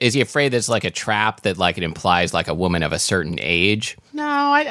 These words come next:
Speaker 2: I think that I would consider it a compliment.
Speaker 1: All right.
Speaker 2: Yeah. Anyway, so <laughs> then there's this other banana bread that's from, um, a book called Home Baking by Jeffrey Alford
Speaker 1: Oh, sure.
Speaker 2: and Naomi Duguid. Is that how you pronounce her name?
Speaker 1: Um, I think it's,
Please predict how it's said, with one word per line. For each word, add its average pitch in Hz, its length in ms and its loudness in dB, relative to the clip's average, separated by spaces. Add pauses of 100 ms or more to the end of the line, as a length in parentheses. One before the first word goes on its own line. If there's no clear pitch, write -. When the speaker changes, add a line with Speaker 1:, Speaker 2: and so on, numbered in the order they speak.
Speaker 2:
I - 60 -4
think 339 240 -4
that 202 120 0
I 175 160 2
would 180 160 -4
consider 165 380 -4
it - 80 -2
a - 40 -12
compliment. - 600 -4 (380)
Speaker 1:
All 123 100 0
right. 110 160 0 (100)
Speaker 2:
Yeah. - 240 -10 (600)
Anyway, 277 440 4 (180)
so 311 520 2
<laughs> 247 40 -12
then 339 140 2
there's 466 160 2
this 403 160 -4
other 277 180 4
banana 185 360 0
bread 160 460 2
that's 220 440 0
from, 240 500 2
um, 196 280 4
a 185 60 0
book 233 160 -2
called 185 200 2
Home 196 240 0
Baking 208 460 0
by 220 140 2
Jeffrey - 420 0
Alford 165 300 4
Speaker 1:
Oh, 190 40 6
sure. 185 260 4
Speaker 2:
and 175 240 0
Naomi 175 440 4
Duguid. 170 560 0 (140)
Is - 100 -10
that 269 120 -4
how 359 80 -6
you 359 100 -4
pronounce 349 300 -4
her 349 80 -4
name? 339 240 -4
Speaker 1:
Um, 110 460 2
I 117 60 -6
think 196 180 0
it's, - 220 -4